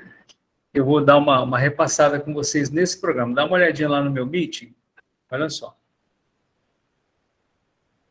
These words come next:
A ideia aqui é a seguinte. Esse conceito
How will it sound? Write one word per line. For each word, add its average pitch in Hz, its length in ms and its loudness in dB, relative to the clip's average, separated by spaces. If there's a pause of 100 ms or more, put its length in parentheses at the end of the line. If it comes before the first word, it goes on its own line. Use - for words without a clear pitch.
(600)
A - 120 0
ideia 175 580 4
aqui 175 340 -4
é 180 40 4
a 185 60 2
seguinte. 175 680 -8 (360)
Esse 247 500 0
conceito 165 1000 -4